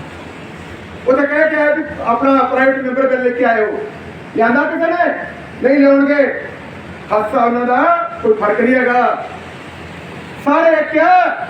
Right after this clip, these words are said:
ਜਦੋਂ ਉੱਥੇ ਗੱਲ ਮਾਰ ਮਾੜੀ ਮੋਟੀ ਠਾਈ ਵਿਰੋਧੀ ਪਾਰਟੀ ਵਾਲਿਆਂ ਨੇ ਕਿ ਐਮ ਐਸ ਪੀ ਦੇ ਗਾਰੰਟੀ ਦੇ ਕਾਨੂੰਨ ਦੀ, ਡਾਕਟਰ ਸਵਾਮੀਨਾਥਨ ਦੀ, ਤੇ ਸ਼ਿਵਰਾਜ ਚੌਹਾਨ ਕੀ ਬੋਲਦਾ?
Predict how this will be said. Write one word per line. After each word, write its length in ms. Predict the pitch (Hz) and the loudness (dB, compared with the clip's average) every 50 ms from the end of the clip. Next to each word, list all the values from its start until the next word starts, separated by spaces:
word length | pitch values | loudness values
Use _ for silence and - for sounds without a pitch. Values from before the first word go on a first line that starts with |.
| - - - - - - - - - - - - - - - - - - - - - - - - - - - - - - - - - - - | -10 -12 -12 -14 -14 -14 -14 -14 -14 -14 -14 -14 -16 -16 -16 -14 -14 -14 -14 -14 -14 -14 -14 -14 -12 -12 -12 -10 -10 -10 -10 -10 -10 -6 -2
ਜਦੋਂ 160 | 262 285 294 | 2 2 4
ਉੱਥੇ 200 | 294 294 294 302 | 4 2 2 2
ਗੱਲ 300 | 294 294 269 269 277 277 | 0 2 0 0 0 0
ਮਾਰ 240 | 285 285 294 277 269 | 0 -2 -2 -2 -2
ਮਾੜੀ 180 | 262 269 294 294 | -4 -4 -2 -2
ਮੋਟੀ 160 | 294 285 - | -4 -4 -4
ਠਾਈ 240 | - 262 262 285 302 | -2 -2 -2 -2 0
ਵਿਰੋਧੀ 280 | 285 277 277 302 302 | -2 -2 -2 -2 -2
ਪਾਰਟੀ 320 | 277 277 277 277 277 285 277 | 0 0 0 2 2 2 4
ਵਾਲਿਆਂ 180 | 277 277 277 | 4 4 4
ਨੇ 120 | 277 277 269 240 - - - - - - - - - - - - - - - - - - | 4 4 2 0 -2 -6 -10 -12 -12 -14 -14 -16 -16 -16 -16 -16 -16 -16 -16 -14 -8 -2
ਕਿ 60 | 285 | 0
ਐਮ 200 | 277 277 277 277 | 2 4 4 4
ਐਸ 60 | 277 - | 2 0
ਪੀ 100 | - - | 0 0
ਦੇ 120 | 277 277 | 0 2
ਗਾਰੰਟੀ 240 | 269 269 269 269 277 | 2 2 2 2 0
ਦੇ 80 | 285 | 0
ਕਾਨੂੰਨ 300 | 285 285 269 262 269 269 | 0 0 -2 -2 -2 0
ਦੀ, 100 | 262 277 | 2 2
ਡਾਕਟਰ 260 | 277 277 269 269 277 277 | 4 4 2 0 -2 0
ਸਵਾਮੀਨਾਥਨ 600 | 247 262 254 254 269 269 269 269 262 277 277 262 | 0 2 2 4 4 2 2 2 0 0 0 2
ਦੀ, 280 | 269 254 - - - - - - - - - - - - - - - - - - - - - - - - - - - - - - - - - - - - | 0 0 -2 -4 -6 -8 -8 -10 -12 -14 -14 -16 -16 -14 -16 -16 -16 -16 -16 -16 -16 -16 -16 -16 -16 -16 -16 -16 -16 -16 -14 -12 -12 -12 -12 -8 0 2
ਤੇ 60 | 311 320 311 311 | 2 2 2 2
ਸ਼ਿਵਰਾਜ 540 | 311 320 320 320 320 330 330 330 330 - | 2 2 4 4 4 4 4 2 0 0
ਚੌਹਾਨ 320 | 339 330 320 330 330 339 349 349 | 0 0 0 0 0 -2 -2 0
ਕੀ 120 | - 370 392 | 2 2 4
ਬੋਲਦਾ? 720 | 415 403 415 403 392 392 403 403 403 403 403 392 - - | 4 4 6 4 4 4 4 4 4 6 6 4 2 0